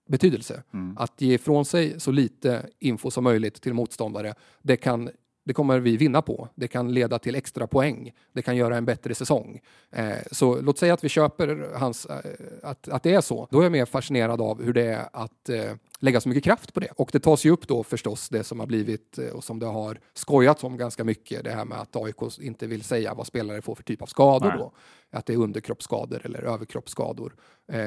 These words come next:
Speaker 1: det tas upp till exempel. Och, eh, en av dem som intervjuar är Martin Wiklin,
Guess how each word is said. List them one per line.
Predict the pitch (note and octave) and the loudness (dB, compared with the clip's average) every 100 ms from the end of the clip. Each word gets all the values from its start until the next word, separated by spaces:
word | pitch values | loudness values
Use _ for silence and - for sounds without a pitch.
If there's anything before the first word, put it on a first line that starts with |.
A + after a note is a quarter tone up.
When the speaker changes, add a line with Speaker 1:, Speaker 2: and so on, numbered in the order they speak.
| G#2 | 2
Speaker 1:
det | D3 | 2
tas | E3 D#3+ | 2 2
upp | A#2+ - | 0 -2
till | C3+ | -4
exempel. | C3 B2 A#2 - A#2 | -4 -6 -10 -10 -10
Och, | A2 - B2+ | -12 -10 -6
eh, | A2+ A#2+ C3+ | -6 -6 -2
en | C3 | 4
av | C#3 | 4
dem | B2 | 4
som | B2+ | 0
intervjuar | A#2+ B2 A2+ A#2 | -2 2 2 2
är | A2+ | 0
Martin | A2 - A#2+ | -4 -6 -6
Wiklin, | A#2+ C#3 G3+ | 0 0 2